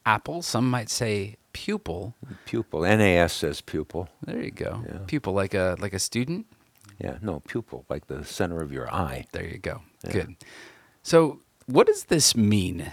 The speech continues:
Speaker 1: Um, and, and how did we get this translated to apple? So in the Hebrew, the word apple is this word called tepuach. Tepuach.
Speaker 2: Mm-hmm.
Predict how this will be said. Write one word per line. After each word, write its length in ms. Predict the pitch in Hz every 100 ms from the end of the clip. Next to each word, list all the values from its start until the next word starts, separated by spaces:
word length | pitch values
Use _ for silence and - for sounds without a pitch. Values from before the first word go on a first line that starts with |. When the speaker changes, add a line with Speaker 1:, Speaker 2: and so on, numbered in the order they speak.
| -
Speaker 1:
Um, 340 | 127 131 127 - - - - _ _ _ _ _ _ _
and, 200 | 151 156 -
and 200 | 156 156
how 180 | 160 196
did 200 | 254 269
we 80 | 180
get 240 | 135 143
this 180 | 135 123
translated 800 | - 139 131 110 113 107 110 95
to 520 | - - 101 95 95 95 -
apple? 340 | 98 - - -
So 180 | 139
in 220 | 131 196 214
the 60 |
Hebrew, 580 | 147 - 180 123 113 104
the 120 | 107
word 320 | 120 139 156 151
apple 440 | 156 151 - 98 127
is 220 | 123 110
this 320 | 120 107 -
word 380 | 127 107 175 139
called 300 | - 95 120 - _
tepuach. 640 | - 139 277 269 - - - _ _ _ _ _ -
Tepuach. 640 | 190 - 370 - - - - _ _ -
Speaker 2:
Mm-hmm. 260 | 60 62 92